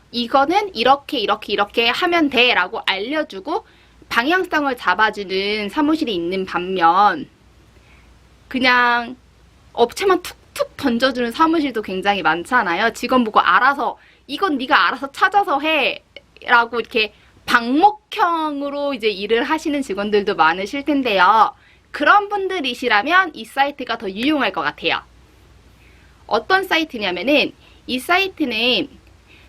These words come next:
내가 궁금한 거에 대해서 글을 작성을 하면 거의 하루 정도 안에 그 답변에 대해서 친절하게 답변을 다 달아주세요. 이건, 이건 이렇게, 이렇게 처리하면 되고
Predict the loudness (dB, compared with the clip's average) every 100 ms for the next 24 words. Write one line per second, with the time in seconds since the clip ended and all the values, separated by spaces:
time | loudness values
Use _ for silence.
0 | -2 2 4 2 -2 -4 -4 -2 2 2
1 | 2 -2 -4 -4 -6 0 2 2 0 -8
2 | -6 -4 -4 -8 -6 -6 -2 -2 0 0
3 | 0 -4 _ _ _ -2 0 2 2 2
4 | 0 -2 -4 -4 2 4 6 4 0 -8
5 | -4 0 0 0 0 0 -2 -10 _ _
6 | _ _ -20 -20 -20 _ -6 -4 -2 0
7 | 0 0 -2 -4 -2 2 2 2 -4 -10
8 | -8 -8 -8 0 2 2 -2 -4 -4 2
9 | 2 2 -2 -2 -2 -4 -14 -18 0 0
10 | 2 -2 -4 -6 -2 0 2 0 0 -6
11 | 0 4 4 4 -2